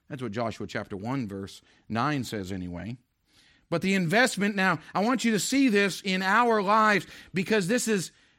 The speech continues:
one hundred percent opposite of what the world would say this. Look at verse number twenty-four. "For whosoever will save his life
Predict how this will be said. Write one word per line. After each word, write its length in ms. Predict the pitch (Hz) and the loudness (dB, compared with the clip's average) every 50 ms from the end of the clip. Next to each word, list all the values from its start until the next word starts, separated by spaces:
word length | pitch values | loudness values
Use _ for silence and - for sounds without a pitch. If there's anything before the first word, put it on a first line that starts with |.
| _ - | _ -2
one 240 | 165 208 254 269 | 0 2 4 4
hundred 300 | 233 240 262 247 233 190 | 4 4 2 2 0 0
percent 300 | 180 196 - 233 226 208 | -2 -2 0 0 2 2
opposite 640 | 196 196 208 185 - 170 147 - - 107 92 - - - _ _ _ _ _ _ _ _ _ _ _ _ _ _ | 4 4 4 4 2 -2 -4 -4 -4 -6 -6 -8 -12 -20 _ _ _ _ _ _ _ _ _ _ _ _ _ _
of 160 | - 165 165 160 | 0 0 2 4
what 200 | 190 220 208 220 | 2 2 2 2
the 100 | 202 180 | 0 0
world 400 | 175 185 214 233 240 233 220 202 | 2 2 4 4 6 6 4 4
would 160 | 185 180 165 | 2 2 0
say 240 | - 208 202 190 180 | 0 2 2 2 2
this. 240 | 170 190 175 156 | 2 0 0 0
Look 140 | 196 220 214 | 0 0 0
at 80 | 226 185 | 0 0
verse 220 | 208 214 180 160 | 0 0 0 0
number 180 | 202 190 180 175 | -2 -4 -4 -4
twenty-four. 640 | - 196 190 185 175 151 - 165 156 120 90 - - _ _ _ _ _ - - - - - - | -4 -4 -4 -2 -4 -4 -2 -2 -2 -2 -4 -8 -12 _ _ _ _ _ -20 -20 -20 -20 -20 -10
"For 200 | - - 208 180 | -2 0 2 4
whosoever 800 | 170 285 294 240 - 254 247 233 240 247 214 220 220 214 175 - - - - - | 6 6 6 6 4 4 4 6 6 6 6 6 6 4 4 0 -4 -14 -8 0
will 240 | - 202 214 202 156 | 4 4 4 4 4
save 500 | - - 247 277 285 294 285 247 175 - | 2 0 2 2 4 6 4 4 4 4
his 220 | 208 190 165 151 | 2 2 2 0
life 640 | 147 156 156 147 147 151 175 208 - - - - | 0 2 4 4 4 4 2 0 -2 -6 -12 -18